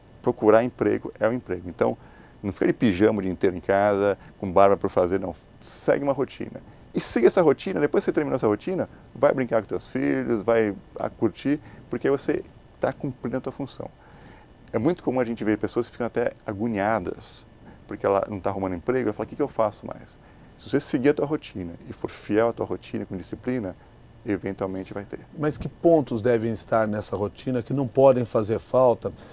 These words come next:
Speaker 2: Porque eu imagino que deve ser muito mais complicado você planejar isso do que quando está dentro de uma empresa e já tem algumas
Speaker 1: Claro.
Speaker 2: referências.
Speaker 1: Por exemplo, então, vamos pegar o site. A pessoa entrou no trabalhando ponto com, viu lá as vagas, hoje não tem nenhuma vaga que tenha sentido pra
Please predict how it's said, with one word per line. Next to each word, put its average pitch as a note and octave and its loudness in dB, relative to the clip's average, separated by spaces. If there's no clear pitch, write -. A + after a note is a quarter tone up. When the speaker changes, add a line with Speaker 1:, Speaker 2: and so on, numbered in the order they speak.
Speaker 2:
Porque C#3+ 6
eu C#3+ 4
imagino D3 2
que D3+ -2
deve C#3+ 4
ser - -2
muito D#3+ -4
mais D#3 0
complicado A#2 0
você G#2 -4
planejar A2 -2
isso B2 -4
do G#2+ -8
que - -20
quando B2+ -2
está B2+ 2
dentro A#2 0
de A2 -6
uma A2 -2
empresa A#2+ 2
e - -2
já A#2 2
tem B2+ -6
algumas A#2+ 6
Speaker 1:
Claro. F#2+ 8
Speaker 2:
referências. A2+ -2
Speaker 1:
Por G3+ 8
exemplo, G2+ 6
então, D#3+ 4
vamos C#3+ -2
pegar C3 6
o B2+ 6
site. - -2
A - -16
pessoa C3+ 0
entrou D3+ -4
no C3+ -2
trabalhando C3+ 2
ponto C3 -4
com, C3+ -2
viu A#2+ -2
lá A2+ 4
as G#2+ 0
vagas, C3 0
hoje C3+ 2
não C3 -4
tem C3 0
nenhuma B2+ 0
vaga A2 4
que - -10
tenha G#2+ -4
sentido G#2 -10
pra - -8